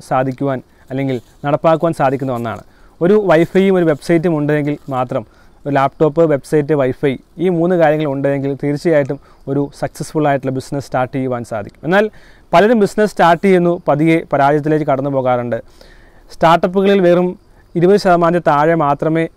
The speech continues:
ആദ്യ വർഷങ്ങളിൽ ലാഭകരമായി പ്രവർത്തിക്കുന്നു എന്നുള്ള പഠനങ്ങളൊക്കെ ഇന്ന് വായിക്കാറുണ്ട്. ഈ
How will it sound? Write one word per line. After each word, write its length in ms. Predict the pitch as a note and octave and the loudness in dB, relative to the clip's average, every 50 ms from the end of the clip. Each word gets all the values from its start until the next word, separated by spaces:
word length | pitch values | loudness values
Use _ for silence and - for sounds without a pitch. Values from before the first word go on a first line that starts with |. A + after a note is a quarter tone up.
| - C#3+ C#3 | -10 -6 -4
ആദ്യ 160 | C#3+ D3 D#3 D3+ | -4 -2 0 0
വർഷങ്ങളിൽ 360 | D3 - - E3 D3 C#3+ C3 A#2 - - - - C3 | 0 -2 -4 -6 -6 -6 -6 -6 -10 -14 -14 -6 -4
ലാഭകരമായി 560 | C3 C3 C#3 D3 D3+ D#3 D#3 D3+ D3+ D3+ D3+ C#3 C#3 | -2 -2 0 0 0 0 0 0 0 -2 -2 -2 -2
പ്രവർത്തിക്കുന്നു 440 | C#3 C3 C3 - - C#3+ D#3 D3+ C#3 | -2 -2 -2 -4 -6 -6 -6 -6 -6
എന്നുള്ള 180 | C3+ C#3 C#3+ C3 C3+ | -4 -6 -4 -4 -4
പഠനങ്ങളൊക്കെ 440 | C3 B2 C#3 C#3 C#3 C3+ B2 - C#3 | -4 -4 -4 -6 -6 -6 -4 -6 -6
ഇന്ന് 100 | C#3 C#3 C3+ | -4 -4 -2
വായിക്കാറുണ്ട്. 500 | B2+ B2+ C3 B2 D3+ C#3 A2+ A2 G#2+ G#2 - - - - - - - | -2 -2 -2 0 0 0 0 -2 -6 -12 -14 -18 -20 -20 -20 -12 -6
ഈ 60 | - | -6